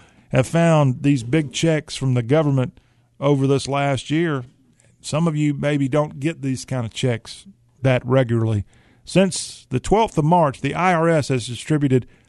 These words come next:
a hundred and sixty-three million payments with a value of some three hundred and eighty-four billion buckaroos.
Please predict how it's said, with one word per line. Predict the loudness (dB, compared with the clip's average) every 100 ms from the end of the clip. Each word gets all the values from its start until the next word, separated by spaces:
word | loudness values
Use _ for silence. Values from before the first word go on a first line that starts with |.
| _ -6
a |
hundred | -6 -2 0 2 0
and | 0 -4
sixty-three | -2 -8 -8 -6 -6 -2 0 2
million | 2 0 0
payments | -2 -2 0 -2 -4
with | -8
a |
value | -4 -2 0 0
of | -2 -6 _ _ _
some | -6 0 0 -2
three | 0 2 4
hundred | 4 2 2 0
and | -2
eighty-four | -2 -2 -2 0 2 2 -2
billion | -2 2 2 2 0 0 0
buckaroos. | -4 -2 0 2 2 2 2 -2 -4 -8